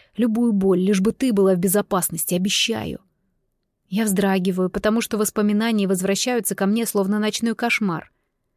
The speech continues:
Когда врачи вытаскивали безжизненное тело Грейсона из машины, мне показалось,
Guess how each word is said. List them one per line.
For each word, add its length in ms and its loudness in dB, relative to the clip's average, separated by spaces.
Когда 280 -2
врачи 380 0
вытаскивали 560 0
безжизненное 760 2
тело 280 -2
Грейсона 520 0
из 100 -4
машины, 500 -4
мне 180 2
показалось, 640 0